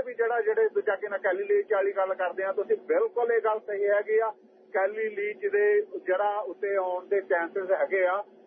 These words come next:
ਪਰ ਉਹਦੇ ਵਿੱਚ ਜਿਹੜਾ ਜਿਹੜੇ ਇੱਥੇ ਦੇ ਜਿਹੜੇ ਲੋਕਲ ਹੈਗੇ ਆ ਉਹ ਨਹੀਂ ਓਨਾ ਉਹਦਾ ਸਾਥ ਨਹੀਂ ਦੇਣਾ ਜਿੰਨਾ ਅਸੀਂ ਸਾਥ ਦੇਣਾ। ਕਿਉਂ? ਅਸੀਂ ਇਹ ਭੁੱਲ ਜਾਂਦੇ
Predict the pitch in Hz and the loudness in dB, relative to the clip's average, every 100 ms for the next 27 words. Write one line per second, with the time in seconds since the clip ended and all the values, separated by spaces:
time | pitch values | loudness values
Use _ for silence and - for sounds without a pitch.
0 | - - - - 247 508 - 214 302 302 | -20 -14 -4 -2 0 -2 0 0 2 0
1 | 220 214 - 233 226 240 233 233 - - | 2 0 -2 -2 0 2 2 4 4 2
2 | - - 494 466 440 453 - - - 254 | -2 0 4 4 2 -2 -2 -2 -2 -2
3 | 196 - 190 254 262 226 226 254 262 - | -2 -2 0 2 0 0 0 0 0 -4
4 | 214 269 294 262 240 220 226 233 226 233 | -6 -4 0 0 0 0 0 2 2 2
5 | 247 233 208 202 190 180 214 226 202 226 | 0 -2 -2 -2 -4 -6 -6 -2 -2 -2
6 | 269 - _ _ - 214 220 254 247 - | -4 -8 _ _ -4 -4 -2 -2 -2 -6
7 | - 220 240 247 220 - 214 196 190 196 | -4 -4 -6 -12 -14 -8 -2 -2 -2 -4
8 | 226 247 233 262 262 _ _ _ 180 202 | -4 -2 0 -2 -4 _ _ _ -2 -2
9 | 240 254 240 208 220 - 208 151 147 214 | -2 -4 -4 0 0 2 -2 0 -2 0